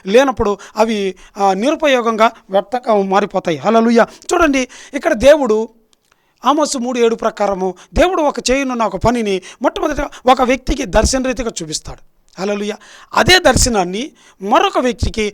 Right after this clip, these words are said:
ఆ దర్శనం యొక్క అర్థాన్ని చూపిస్తాడు. ఒక వ్యక్తికేమో దర్శన కృపావరం, మరొక వ్యక్తికేమో ఆ దర్శనానికి, ఆ, వివేచించే అంటే అర్థం చెప్పే శక్తిని, వరాన్ని, మరొక ప్రత్యేకమైన వరాన్ని మరొక వ్యక్తికి ఇస్తాడు. దర్శనమేమో ఒకటే, దేవుడి చిత్తమేమో ఒకటే,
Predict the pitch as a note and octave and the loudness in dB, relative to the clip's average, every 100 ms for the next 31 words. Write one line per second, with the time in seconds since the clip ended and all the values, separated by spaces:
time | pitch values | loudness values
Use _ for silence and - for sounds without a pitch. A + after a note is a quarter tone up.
0 | - A#3+ G#3+ A3+ C#4 D4+ C4 - G#3 - | -4 0 0 2 0 -2 -6 -4 -6 -2
1 | C#4+ G#3+ F3 F3 E3 C#3+ - A#3+ B3 C4 | -2 -2 -6 -8 -10 -12 -4 0 2 0
2 | C4 B3+ A3 A3 G3+ F3+ G#3 A#3 D4+ D4 | -2 -6 -4 -4 -2 0 0 0 0 -2
3 | D4 C4+ D#4 D4 D#4 F4 - - G#3+ C4+ | -4 -4 -2 -2 -4 -8 -20 -14 -2 2
4 | E4 D#4+ D4 C#4+ - C4+ A#3+ A3 F#3+ G3+ | 2 0 -2 -4 -6 -2 0 2 0 -2
5 | - - B3+ G#3+ B3+ - C#4+ C#4+ C#4 C4 | -4 2 2 2 0 -2 -2 -4 -4 -6
6 | A#3 - A3 G#3+ B3 D#4+ D#4 C4+ C4+ - | -8 -6 -2 0 2 2 0 -2 -4 0
7 | A#3 G#3 A3+ G#3 - A#3+ B3 D#4 C4+ - | 2 2 0 -4 -2 -2 0 -2 -4 -4
8 | B3+ A#3+ G3+ - - - C#4+ C#4 B3 F#3+ | 0 0 -2 -8 -6 -2 -2 -2 -4 0
9 | G3+ D4 B3+ G#3+ G#3 - A3+ D4+ C#4+ C4+ | 2 2 0 -4 -10 -8 0 0 0 -2
10 | - - D#4+ C#4 A#3+ G#3 G#3+ - - C4 | -6 -6 -4 -2 0 0 0 -4 -6 -2
11 | G4 D#4+ C4+ A#3 A#3 G3 - F#3 D#3 - | 0 0 -4 -6 -6 -6 -2 -4 -4 -10
12 | G3 D#4+ E4+ F4+ E4+ E4 A3+ C4 A3+ D3 | 0 2 2 0 2 2 2 0 -2 -4
13 | - _ _ - C4 E4 D#4+ D#4+ D#4+ E4 | -14 _ _ -2 0 0 -2 -6 -6 -4
14 | C4 C#4+ B3 D#3+ | -6 -6 -6 -6